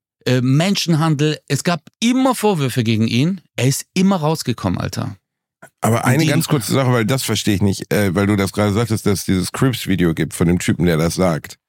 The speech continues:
Speaker 1: Mhm.
Speaker 2: ne, dass er daran beteiligt war. Wenn er das sagt, dann müsste doch, ähm, müsste es doch dafür irgendwie, äh, äh, da müsste es doch jetzt Ermittlungen geben, oder?
Speaker 1: Ähm, das weiß ich nicht, ob die jetzt in diese Richtung nochmal ermitteln. Derzeit sind ja noch über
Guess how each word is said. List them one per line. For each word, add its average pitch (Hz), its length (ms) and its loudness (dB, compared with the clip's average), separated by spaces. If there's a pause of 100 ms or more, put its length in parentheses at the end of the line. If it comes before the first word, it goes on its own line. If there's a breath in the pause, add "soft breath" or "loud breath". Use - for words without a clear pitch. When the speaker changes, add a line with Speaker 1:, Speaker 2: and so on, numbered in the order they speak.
(260)
Speaker 1:
Mhm. 107 320 0
Speaker 2:
ne, 190 140 0
dass 85 220 -2
er 87 140 0
daran 85 280 0
beteiligt 78 460 -4
war. 62 260 -2
Wenn 101 420 -2
er 92 160 -2
das 90 220 -2
sagt, 113 560 -4
dann 90 220 0
müsste 98 340 0
doch, 85 380 -2 (100)
ähm, 82 460 0 (800)
müsste 90 280 0
es - 60 -6
doch 92 160 -2
dafür 85 540 0
irgendwie, 85 600 0
äh, - 340 -4
äh, 90 340 -2
da 104 220 0
müsste 120 100 4 (180)
es 101 60 0
doch - 60 -2
jetzt 95 180 -2
Ermittlungen 90 460 2
geben, 73 400 -2 (120)
oder? 175 360 0 (880)
Speaker 1:
Ähm, 110 400 2
das 113 200 -2
weiß 143 220 0
ich 180 140 -4
nicht, 190 240 0
ob 127 100 -4
die 139 80 0
jetzt 131 160 -2
in 127 140 2
diese 147 320 2
Richtung 143 400 0
nochmal 113 320 0
ermitteln. 143 500 2
Derzeit 139 460 0
sind 131 160 2
ja 127 80 2
noch 120 180 0
über 123 320 0